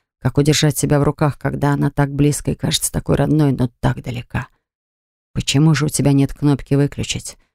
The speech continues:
Она бы так пригодилась сейчас, раз нажал и запустил режим автономного питания, не требующий подпитки извне. О, сердце, я тебя иногда так ненавижу. Но ты уже много чего пережила, сердце.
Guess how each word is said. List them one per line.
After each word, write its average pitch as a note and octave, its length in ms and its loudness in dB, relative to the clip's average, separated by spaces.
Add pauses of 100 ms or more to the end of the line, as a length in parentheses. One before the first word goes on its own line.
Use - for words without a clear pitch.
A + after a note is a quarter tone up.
(220)
Она C#3+ 220 2
бы C#3+ 100 -2
так - 300 -2
пригодилась C3+ 560 0
сейчас, - 500 -4 (180)
раз - 280 -4
нажал C#3 400 0 (320)
и D#3 60 4
запустил D3 460 2
режим C#3 360 2
автономного C#3+ 540 2
питания, C3 520 -2 (300)
не D3 100 4
требующий D3 520 2
подпитки C#3 520 0
извне. C#3 400 2 (540)
О, B2 320 0
сердце, B2+ 580 -2
я B2+ 140 4
тебя B2+ 420 -2 (320)
иногда C3 440 2 (100)
так C#3+ 280 -2
ненавижу. A#2+ 600 -4 (840)
Но D3+ 100 4
ты D3+ 140 2
уже C#3+ 220 -2
много D3+ 320 2
чего C#3+ 280 -2
пережила, C#3 500 -2
сердце. - 500 -4